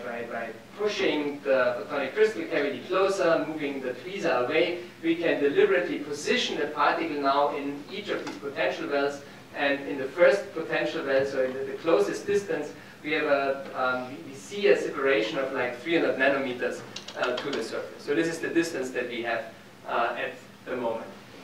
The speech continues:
Um, we can make that smaller, and we have to. Um, so here's work in progress. Uh, but basically, what you can do now also is that we've done,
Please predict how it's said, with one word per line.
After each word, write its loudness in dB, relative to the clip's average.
Um, 4
we -2
can 6
make 6
that 2
smaller, 6
and 6
we -6
have 0
to. -2
Um, 4
so 2
here's 2
work 0
in -6
progress. 0
Uh, 6
but 0
basically, 2
what 2
you 6
can 2
do -2
now 4
also 4
is -2
that -2
we've -4
done, 2